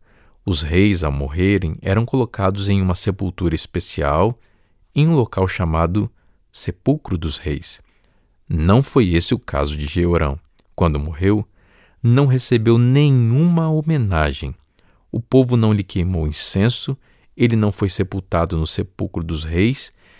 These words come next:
e o cronista diz a respeito dele que se foi sem deixar de si saudades.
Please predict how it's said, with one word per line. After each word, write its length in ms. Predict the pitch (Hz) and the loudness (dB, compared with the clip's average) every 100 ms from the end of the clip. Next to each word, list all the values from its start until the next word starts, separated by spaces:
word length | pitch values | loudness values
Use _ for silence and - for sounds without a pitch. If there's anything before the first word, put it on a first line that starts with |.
| _ _ | _ _
e 100 | - | -2
o 60 | 113 | -2
cronista 640 | - 120 107 113 131 117 | 0 2 2 2 0 -2
diz 300 | 104 98 95 | -2 -2 -2
a 20 | |
respeito 500 | 95 95 - 107 - | -2 -2 -2 -4 -2
dele 380 | 95 - 90 98 | -4 0 0 0
que 160 | - 113 | -4 -4
se 160 | - | -2
foi 540 | 117 - - 90 107 117 _ _ _ _ | -4 -6 -2 0 0 -2 _ _ _ _
sem 480 | - - - 131 147 | -8 -4 0 2 2
deixar 580 | 127 107 - - 85 85 | 0 -2 -4 -4 -2 -2
de 160 | 85 | -2
si 460 | - - 98 110 135 _ _ _ | -4 -4 -2 -2 -4 _ _ _
saudades. 920 | - - 87 73 73 71 - - - | -10 -6 -2 -2 -4 -8 -10 -16 -18